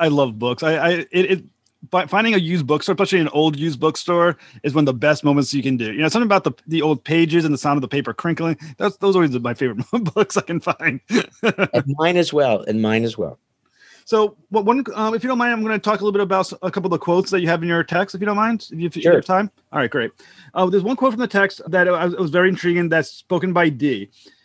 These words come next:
Speaker 1: uh, or at least he's thinking about it. He says, "The sad player and I suffered the same tragedy.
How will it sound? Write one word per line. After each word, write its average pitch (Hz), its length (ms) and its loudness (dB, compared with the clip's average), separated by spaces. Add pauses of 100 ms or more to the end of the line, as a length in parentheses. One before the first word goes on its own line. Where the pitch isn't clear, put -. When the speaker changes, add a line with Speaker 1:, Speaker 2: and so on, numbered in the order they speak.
(120)
Speaker 1:
uh, 165 100 2
or 180 80 4
at 185 60 0
least 202 140 0
he's 190 200 -2
thinking 160 280 -2
about 92 280 -12
it. 98 100 -18 (220)
He 185 100 -6
says, 196 220 2
"The 170 100 -4
sad 202 320 2
player 220 300 0
and 185 120 -4
I 180 120 0
suffered 185 320 0
the 156 60 -2
same 175 260 -2
tragedy. 123 580 -4